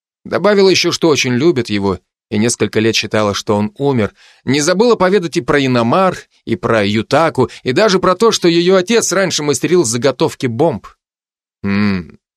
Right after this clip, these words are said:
опять хмыкнул интеллигент. "Тогда зачем ты следила за нашим магазином? Твой отец у нас не работает". И вот тут Мидори призналась в том, что делала ее смертельно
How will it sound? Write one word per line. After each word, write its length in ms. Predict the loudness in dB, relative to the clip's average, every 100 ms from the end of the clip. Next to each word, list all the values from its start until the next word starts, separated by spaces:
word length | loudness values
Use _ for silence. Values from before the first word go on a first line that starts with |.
| _ -10
опять 420 | -8 -4 -4 -4
хмыкнул 440 | -4 -4 -2 -4 -4
интеллигент. 800 | -6 -4 -2 -2 -2 -6 -12 _ _ _ _ _ _ _ _
"Тогда 300 | -6 -2 0
зачем 460 | 0 -2 -2 0 0
ты 120 | 0
следила 440 | -2 -2 0 0
за 180 | 0 -2
нашим 360 | -4 -4 -6 -6
магазином? 760 | -4 0 0 0 -8 -12 -20 _ _ _ _ _ _ -8
Твой 360 | -4 0 0
отец 340 | 0 -2 -2 -2
у 40 |
нас 240 | -2 -2
не 100 | 0
работает". 680 | 0 0 0 -2 -6 -16 _ _ _ _ _ _ _ _ _ _ _
И 160 | 0 2
вот 300 | 4 2 2
тут 320 | 2 2 0
Мидори 320 | -2 -2 -2
призналась 600 | -2 -2 0 0 0 -2
в 20 | -2
том, 220 | -2 -2
что 200 | -2 -2
делала 380 | 0 0 2 2
ее 280 | 0 0
смертельно 720 | -2 -2 -4 -4 -2 0 0